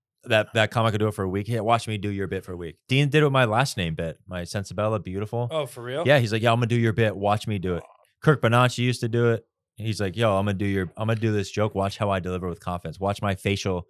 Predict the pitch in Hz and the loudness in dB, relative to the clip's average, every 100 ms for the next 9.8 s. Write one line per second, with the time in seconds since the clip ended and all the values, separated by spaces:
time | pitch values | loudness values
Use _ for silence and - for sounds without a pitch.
0 | _ 95 - 110 98 92 85 90 85 82 | _ -8 -4 -4 -4 -6 -6 -8 -6 -8
1 | 73 _ - 90 87 95 90 87 80 85 | -12 _ -10 -8 -8 -8 -8 -10 -10 -14
2 | - _ _ _ _ _ _ - 151 151 | -16 _ _ _ _ _ _ -4 0 0
3 | 117 147 262 113 - _ - - 90 92 | 0 0 0 -2 -10 _ -12 -6 -4 -2
4 | 143 156 - 151 160 160 - 147 - 156 | -2 -2 0 -2 0 -4 -2 -2 -2 -2
5 | 196 - 151 117 104 - - - 147 160 | -2 4 8 8 8 -2 -12 4 6 6
6 | 139 156 202 165 143 135 180 208 196 151 | 8 8 8 6 4 2 2 2 2 0
7 | - 156 135 220 - 277 170 143 143 160 | 0 0 4 4 8 8 8 6 2 2
8 | - 160 165 139 120 131 147 160 147 127 | 2 2 2 2 -2 -2 2 2 2 -6
9 | 101 107 117 87 - 101 - | -12 -4 -4 -4 -6 -6 -10